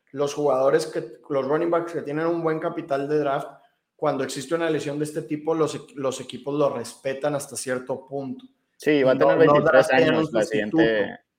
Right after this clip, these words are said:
Speaker 2: va a tener veintitrés años la siguiente temporada, todavía
Speaker 1: Exacto,
Speaker 2: es
Speaker 1: entonces
Speaker 2: bastante
Speaker 1: yo no
Speaker 2: joven.
Speaker 1: creo que, que lo sustituyan en el draft, yo no veo ese riesgo.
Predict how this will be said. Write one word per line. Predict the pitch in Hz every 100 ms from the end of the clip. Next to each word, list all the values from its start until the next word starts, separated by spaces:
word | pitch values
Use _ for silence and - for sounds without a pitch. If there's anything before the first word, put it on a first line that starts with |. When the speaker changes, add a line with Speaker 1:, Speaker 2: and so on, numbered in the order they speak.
| 104
Speaker 2:
va |
a | 104
tener | 123 123
veintitrés | 120 101 104 104
años | 107 107
la | 101
siguiente | 95 92
temporada, | 92 92 - 87 92
todavía | 90 - 147 90
Speaker 1:
Exacto, | 90
Speaker 2:
es |
Speaker 1:
entonces | 123 143 139
Speaker 2:
bastante | 95 - 151
Speaker 1:
yo | 160
no | 170
Speaker 2:
joven. | 170
Speaker 1:
creo | 165 160 160
que, | 165 143 -
que | - 135
lo | 123 123
sustituyan | - 143 - 127 151 165
en | 170
el | 139
draft, | 147 208 -
yo | 139
no | 127
veo | 131
ese | 131
riesgo. | 110 110 101